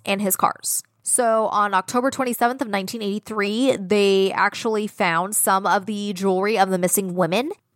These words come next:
I don't know if this is just, this was in the movie or if this is, like, legit, but one of the, in the movie, one of the victim's sisters, they had, like, matching bracelets. And he had met her to talk to her about it. This was before she, he knew, like, Robert was connected to her.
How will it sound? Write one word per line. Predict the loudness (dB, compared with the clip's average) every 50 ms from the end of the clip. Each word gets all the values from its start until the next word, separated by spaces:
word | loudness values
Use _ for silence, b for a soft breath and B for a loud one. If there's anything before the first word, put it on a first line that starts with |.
| _ -2
I | -2 -2
don't | 0 2 0 0 0 0
know | 0 2 2 2 2 2
if | 0 0 -2 0
this | -2 0 0 -2
is | -2 -4 -4 -2
just, | 0 2 2 2 0 -2
this | -4 -4 -4 -2
was | -2 -2
in | -2 -2
the | -2 -2
movie | 0 0 0 0 2 2 2 2 2 2 0 0
or | 2 4 4 4
if | 4 2 0
this | 0 0 2 0
is, | 0 -2 -2
like, | -2 -2 -2 -2 -4 -4
legit, | -4 -4 -2 0 2 2 2 2 0 -2 0 2
but | 2 2 4
one | 4 2 2
of | 2 2
the, | 0 0 -2 -4 -8 -6
in | -4 -4 -2
the | -4
movie, | -4 -2 0 2 2 2 0 0 0 0 0 0 0
one | 0 0 0
of | 2
the | 0
victim's | 0 0 0 -2 -2 -4 -4 -2
sisters, | 0 2 2 2 2 2 2 2 2 2 2
they | 0 0 0
had, | 2 0 0 0
like, | -2 -4 -2
matching | 0 0 0 0 -2 -4 -6 -4
bracelets. | -4 -2 -2 -2 -2 0 0 0 0 0 -2 -2 -2 -2 -2 -4 -8 _ _ _ _ -10
And | -4 0 2 4 4 4 4 4 2 0
he | -2 -4 -2 0 0 2 2
had | 2 2 0 -2
met | 0 2 2 2 2
her | 2 2 4 4 2
to | 2
talk | -2 -2 0 0 0 0 0
to | -2 0
her | 2 4 4 4
about | 4 4 4 4 4 2
it. | 0 0
This | 0 0 0
was | 0 0
before | -2 -2 0 2 4 4 4
she, | 2 0 -4 -4 -6 -8
he | -8 -6 -4 -2
knew, | 0 2 2 2 2 0
like, | 0 0 0 -2 -2 0
Robert | 2 2 2 2 0 -2 -4
was | -6 -6 -6
connected | -4 -2 -2 -2 -2 -2 -2 0
to | 0 0
her. | 2 2 2 2 0